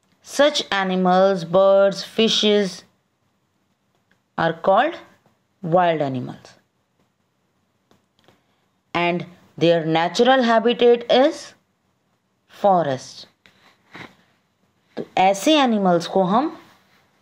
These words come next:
वाइल्ड एनिमल कॉल करते हैं और वो, अ, by nature ही उनका घर क्या है, उनका हैबिटेट, उनके रहने की जगह कौन सी है,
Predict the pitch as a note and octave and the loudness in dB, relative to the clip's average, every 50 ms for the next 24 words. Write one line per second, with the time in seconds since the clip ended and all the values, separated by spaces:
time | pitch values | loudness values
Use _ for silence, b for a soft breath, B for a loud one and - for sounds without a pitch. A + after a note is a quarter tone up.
0 | _ _ _ - D3 C3 D#3+ E3 F3 G3 A3 A3+ A3+ A#3 A#3+ A#3+ B3 B3 A#3+ A#3 | _ _ _ -10 -4 0 0 2 2 2 2 0 0 2 2 0 0 0 0 0
1 | A#3+ A#3+ A#3+ A#3 - B3 A#3 A3 A3+ - B3 B3 B3+ C4+ D4 D4 C#4+ - - G3 | 0 0 0 2 2 0 0 0 -2 -2 0 0 2 0 0 -2 -2 -2 0 0
2 | F#3+ F3+ F3 G#3 A#3 B3+ B3+ B3 B3+ B B B B _ _ - F3+ F3+ F3+ F3+ | 0 0 0 2 2 2 0 -2 -6 B B B B _ _ -2 0 0 0 0
3 | D#3+ F#3 G3 G#3+ A#3+ B3+ B3 A3+ G#3+ G#3 G#3 G#3 G#3+ - C4 C4 A#3+ A#3+ C4+ C#4 | 2 0 2 2 2 0 0 0 0 0 -2 -2 0 2 2 2 2 2 0 0
4 | C4 - A3 A3 A3 G#3 A3 A#3 A#3 A3+ G3 E3+ F3 F#3 G3+ A3 A3 G#3+ - G#3+ | 0 0 0 0 0 0 0 0 0 0 0 0 2 2 2 2 0 0 0 2
5 | G#3 G#3 G3+ G3+ A3 A#3 A#3 A3 G#3 F#3+ F#3 - G3 F#3+ E3 E3+ F3 E3+ F3 G#3+ | 2 2 2 2 2 2 2 0 -2 -2 0 0 0 0 0 -2 -2 -2 -2 -4
6 | G3 - G#3+ A3 G#3+ G#3+ G#3 G3 F3+ F#3 G3 F#3 F3 E3+ D#3+ F3+ F#3+ G3 G3+ F#3 | -2 -2 0 0 0 0 -2 -2 -2 0 0 0 0 0 0 0 0 0 -2 -2
7 | - G#3 G3+ E3+ F3+ F3+ F3+ F3+ G3+ G#3 G3+ G#3+ G#3 G#3 G#3 G#3+ G#3 - A3 G#3+ | -2 -4 -2 0 0 0 2 2 2 2 2 0 0 0 0 -2 -4 -4 -2 0
8 | A3 A#3 C4 E4+ - | 0 0 -2 -4 -8